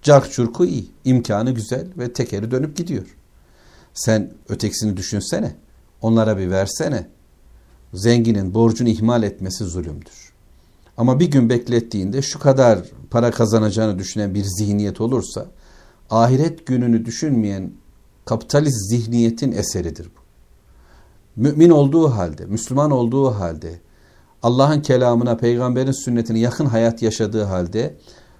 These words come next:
ekonomik dünyası, ekonomik anlayışları, kitap ve sünnetten beslenmeyen insanlar, ister işveren, ister işçi olsunlar, Allah korusun bu zulmün içinde yer alabilirler.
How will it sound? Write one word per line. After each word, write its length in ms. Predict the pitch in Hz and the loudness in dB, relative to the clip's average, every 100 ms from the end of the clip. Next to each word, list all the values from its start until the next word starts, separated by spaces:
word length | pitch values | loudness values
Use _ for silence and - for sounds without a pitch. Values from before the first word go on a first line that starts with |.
| _ _ _ _ _ _ _ _ _ | _ _ _ _ _ _ _ _ _
ekonomik 520 | 120 - 139 151 175 107 107 117 | -4 4 6 6 2 -6 -8 4
dünyası, 540 | 143 135 123 110 - | 8 8 6 2 -2
ekonomik 580 | 87 - 123 123 147 143 - _ _ _ - | -6 -4 -2 0 0 -2 -12 _ _ _ 2
anlayışları, 840 | 123 123 120 123 - 113 101 90 - _ _ - | 4 4 2 0 0 0 2 -4 -8 _ _ -20
kitap 320 | - 175 180 | -2 2 2
ve 60 | 160 | 0
sünnetten 720 | 143 139 131 135 135 139 107 | -4 -2 0 0 0 -2 0
beslenmeyen 840 | 120 120 151 160 127 113 98 82 - _ - | 0 -2 -4 0 2 0 0 -6 -14 _ 4
insanlar, 760 | 135 139 123 110 131 175 185 - _ _ _ _ | 4 4 2 2 2 0 -4 -18 _ _ _ _
ister 540 | 117 - 170 165 151 - _ _ | -8 -2 0 0 -2 -14 _ _
işveren, 500 | 170 - 135 135 160 | -4 0 0 0 -2
ister 380 | 147 - 151 127 | -6 -4 0 0
işçi 300 | 120 - 143 | -2 -2 0
olsunlar, 640 | 107 98 113 123 165 170 - _ _ - | 0 -2 -2 0 -2 -4 -14 _ _ -2
Allah 300 | 120 151 147 | 0 0 0
korusun 600 | 120 113 - 147 120 135 | -2 -2 -4 -4 -2 0
bu 100 | 156 | 0
zulmün 380 | 117 120 131 | 2 0 0
içinde 320 | 117 113 117 113 | -2 -2 0 2
yer 180 | 107 | 0
alabilirler. 720 | 101 98 87 85 78 80 90 | 0 -2 -4 -8 -8 -12 -16